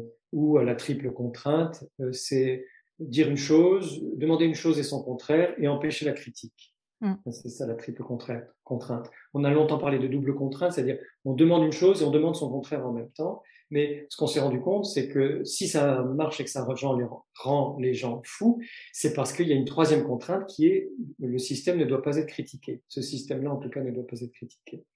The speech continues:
Speaker 1: Donc, ces personnes qui grandissent ou qui vivent dans des environnements avec des triples contraintes vont développer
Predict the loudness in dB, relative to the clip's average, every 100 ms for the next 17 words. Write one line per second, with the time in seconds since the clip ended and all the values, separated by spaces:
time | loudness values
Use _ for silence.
0 | -20 -20 -20 -20 -8 -6 0 2 4 2
1 | 4 4 4 -2 -14 -8 -2 2 2 0
2 | -2 0 2 -2 -8 -12 _ _ _ -10
3 | -6 -6 -2 -2 0 -2 -2 -2 -4 -2
4 | -2 0 0 -2 -4 -4 -6 -6 -6 -6
5 | -6 -6 -4 -4 -4 -8 -2 4 4 4
6 | 2 0 0 2 2 0